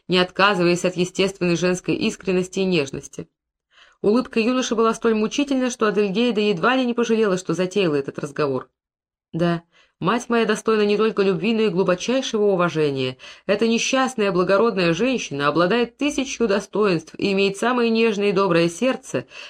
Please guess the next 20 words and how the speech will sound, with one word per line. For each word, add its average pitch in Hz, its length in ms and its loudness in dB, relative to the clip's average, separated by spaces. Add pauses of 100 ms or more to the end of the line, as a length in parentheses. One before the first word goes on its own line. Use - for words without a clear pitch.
которое 269 340 2
не 262 140 0
терпит 277 320 0
ущемления 233 640 0
даже 208 240 0
самой 254 440 2
ничтожнейшей 220 720 -2
твари. 170 440 0 (840)
Не 240 100 0
затем 277 320 2
сотворил 262 380 0
ее 247 140 2
Господь, 240 360 0
чтобы 226 300 -2
породить 220 420 0
через 202 260 -2
нее 202 160 0
целую 226 460 0
череду 190 380 -2
палачей». 170 640 -2